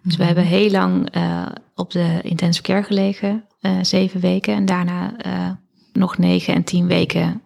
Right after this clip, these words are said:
Speaker 1: eh, op andere afdelingen in verschillende ziekenhuizen.
Speaker 2: Oké.
Speaker 1: En toen zijn de jongens naar huis gekomen. Eh, Alexander is met, eh, zuurstof naar huis gekomen en een maagzonde en de bijbehorende monitor. En Casper, die was, eh, gelukkig overal, eh, vanaf op dat moment.
Speaker 2: Mhm.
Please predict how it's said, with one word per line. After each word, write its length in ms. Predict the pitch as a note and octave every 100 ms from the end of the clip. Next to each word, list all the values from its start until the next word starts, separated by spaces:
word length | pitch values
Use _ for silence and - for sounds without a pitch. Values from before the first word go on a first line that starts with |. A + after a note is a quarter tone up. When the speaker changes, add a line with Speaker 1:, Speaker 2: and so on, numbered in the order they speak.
| -
Speaker 1:
eh, 240 | F3+ F3
op 120 | -
andere 240 | E3+ E3+ -
afdelingen 440 | - - E3 E3+
in 60 | E3
verschillende 340 | E3 - - E3
ziekenhuizen. 640 | D#3+ E3 E3 E3 G3+ C#4 - - -
Speaker 2:
Oké. 180 | F#3 -
Speaker 1:
En 160 | E3+ G#3+ - _ _ - -
toen 80 |
zijn 100 | F#3+
de 60 | E3+
jongens 220 | F3+ F#3
naar 100 | F#3
huis 180 | F#3 -
gekomen. 680 | A3+ G#3+ G3+ G3 G3 G#3+ G#3+ _ _
Eh, 300 | - F#3 F3+
Alexander 640 | F#3 F#3 - F#3 F3 F3 F3+
is 220 | F3+ -
met, 320 | F3 - -
eh, 80 | F#3 F#3 -
zuurstof 420 | - G#3+ G3+ G3+
naar 100 | G3
huis 180 | F3+ F3+
gekomen 400 | F#3+ - F3+ F3
en 40 | F3
een 80 | F3
maagzonde 580 | F#3 G3 - F#3+ F#3
en 220 | F3+ - F3+
de 60 |
bijbehorende 540 | E3+ E3+ F3 E3 E3+ E3+
monitor. 560 | F3+ F#3+ G3 F#3 F3+ F#3+
En 120 | F3+
Casper, 320 | - F3+ F#3
die 120 | F#3
was, 300 | F#3 E3+ -
eh, 80 | F#3 F3+
gelukkig 540 | - E3+ E3 - -
overal, 540 | E3+ E3+ F#3 F3 F3+ F#3
eh, 100 | F#3 F#3+ - - -
vanaf 360 | - F#3 F#3+
op 100 | G3+
dat 180 | F#3 -
moment. 400 | F3+ F3 A3 C4+ - _
Speaker 2:
Mhm. 120 | F#3